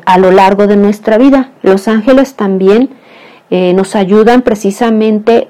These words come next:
en cualquier circunstancia, por muy pequeña que sea, ellos nos, nos, nos guían, nos acompañan, nos ayudan. Eh, yo he tenido un sinfín de experiencias también con los ángeles.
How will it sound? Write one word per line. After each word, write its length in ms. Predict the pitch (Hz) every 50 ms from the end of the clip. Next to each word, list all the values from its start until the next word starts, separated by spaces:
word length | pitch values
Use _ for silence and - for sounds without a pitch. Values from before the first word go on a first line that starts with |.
| _ _
en 160 | - 196 190 185
cualquier 420 | 180 190 190 185 185 - 202 202
circunstancia, 1120 | - - 262 262 262 262 - 233 214 196 185 - - - 220 208 202 208 - 247 240 240 -
por 160 | 208 202 196
muy 240 | 196 196 208 226 226
pequeña 680 | - - 269 262 262 - 226 220 214 214 220 233 233
que 140 | 226 214 196
sea, 460 | - - - 185 170 175 214 349 359 - _ _ _ _ _ - - - _
ellos 320 | - 202 196 214 240 240 240
nos, 300 | 240 208 202 - - - -
nos, 360 | 202 196 190 185 190 - -
nos 260 | 208 202 185 185 185
guían, 420 | 185 185 220 226 220 202 180 180
nos 160 | 175 175 175 -
acompañan, 760 | 202 - - 185 180 180 180 - 214 208 214 214 202 180 180
nos 180 | 180 180 - -
ayudan. 520 | 185 170 170 220 226 220 180 160 160 165 - _ _ _ _ _ _ - - - - - - - - - _ -
Eh, 300 | - 185 190 196 190 190
yo 80 | 190 247
he 40 | 254
tenido 600 | - 339 320 302 285 269 254 254 269 254 247 -
un 180 | - 233 226
sinfín 540 | 214 220 - 226 226 220 220 - 220 220 208
de 60 | 220
experiencias 760 | 220 - - - - 190 175 190 190 190 202 202 214 220 214
también 380 | - - 185 175 175 180 180 180
con 160 | 175 208 208
los 240 | 180 170 165 - 175
ángeles. 560 | 165 165 165 170 - 196 208 262 339 - -